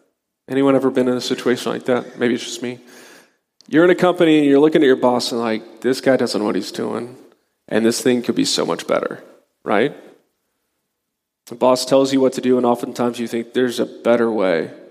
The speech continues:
And the teacher is saying, "You think there's a better way 'cause you're not in charge. You just have one perspective. You don't know the big picture. You don't have the P and L. You're not projecting the profits for next quarter.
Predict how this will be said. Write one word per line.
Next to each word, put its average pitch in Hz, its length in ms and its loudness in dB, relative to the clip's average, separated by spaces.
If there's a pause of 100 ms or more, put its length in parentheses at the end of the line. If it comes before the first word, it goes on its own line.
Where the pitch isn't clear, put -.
(720)
And 135 160 0
the 135 80 0
teacher 170 580 2
is 135 160 0
saying, 143 300 0
"You 143 120 -2
think 165 200 -2
there's 143 160 0
a 135 60 -2
better 120 220 0
way 117 200 0
'cause 120 180 -8
you're 117 100 -6
not 110 160 -4
in 120 60 -10
charge. 120 500 -4
You 139 80 -8
just 180 180 -8
have 165 120 0
one 135 140 -6
perspective. - 840 -4 (720)
You 131 140 -2
don't 175 140 4
know 180 100 6
the 160 80 2
big 160 220 0
picture. 165 380 -2
You 117 140 -8
don't 135 160 -2
have 139 140 0
the 143 60 -4
P - 180 -4
and 131 100 0
L. 135 340 2
You're 120 140 -4
not 127 180 0
projecting 127 540 -2
the 117 60 0
profits 120 480 -2
for - 160 -8
next - 280 -4
quarter. 147 600 2